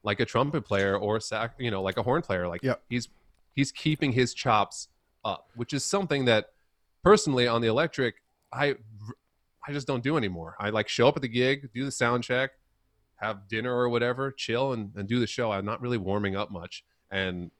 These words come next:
Speaker 1: he is just, like, shedding every single day. And as a band, they would have, like, what the thirty minutes, like, before they'd play or a-, approximately, they would have rehearsal, like, in a room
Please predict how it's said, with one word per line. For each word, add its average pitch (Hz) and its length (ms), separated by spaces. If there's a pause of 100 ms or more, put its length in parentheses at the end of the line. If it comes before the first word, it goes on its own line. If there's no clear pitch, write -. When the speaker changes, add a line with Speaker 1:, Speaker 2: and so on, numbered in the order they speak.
(160)
Speaker 1:
he 120 220
is 98 160
just, - 240
like, 80 220 (140)
shedding 95 580
every 104 400
single 101 440
day. 92 440 (340)
And 101 120
as 98 120
a 95 40
band, 113 500
they 117 120
would 110 180
have, 98 240
like, 90 180 (560)
what 117 240 (640)
the 123 100
thirty 151 340
minutes, 135 560 (360)
like, 104 240 (200)
before 117 380
they'd 113 260
play 107 440
or 92 440 (160)
a-, - 60 (140)
approximately, 127 840 (300)
they 110 160
would 117 140
have 107 160
rehearsal, 117 420 (320)
like, 95 260
in 107 140
a 104 40
room 101 460